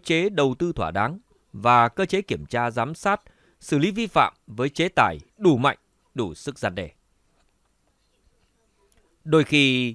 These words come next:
sự nổi giận của một ai đó khiến ta nhìn lại chính mình. Còn sự nổi giận của mẹ thiên nhiên luôn buộc con người phải thức tỉnh và ứng xử khác.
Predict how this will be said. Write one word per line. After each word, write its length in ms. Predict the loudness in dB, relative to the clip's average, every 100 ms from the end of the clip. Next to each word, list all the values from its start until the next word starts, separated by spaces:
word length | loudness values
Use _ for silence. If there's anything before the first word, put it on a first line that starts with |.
| -10
sự 240 | -2 0
nổi 220 | 4 4 4
giận 240 | 0 0
của 100 | 0
một 160 | 0 0
ai 240 | 2 4
đó 280 | 4 2 2
khiến 340 | 2 0 0
ta 240 | 0 2 2
nhìn 340 | 0 0 0
lại 180 | -2 -4
chính 220 | -6 -2
mình. 180 | -2 -4 _ _ _ _ _ _ _ 0
Còn 220 | 2 2
sự 180 | -2 0
nổi 220 | 4 2
giận 200 | 2 -2
của 120 | 0
mẹ 220 | 0 0
thiên 300 | 0 -2 -2
nhiên 200 | 4 4
luôn 460 | 4 0 2 0 2
buộc 220 | 0 0
con 280 | 0 0 2
người 220 | 2 2
phải 160 | 0 -6
thức 260 | -2 -2 0
tỉnh 260 | -6 -6 -8
và 80 | -8
ứng 260 | -4 -4 -4
xử 260 | -8 -14
khác. 260 | -8 -6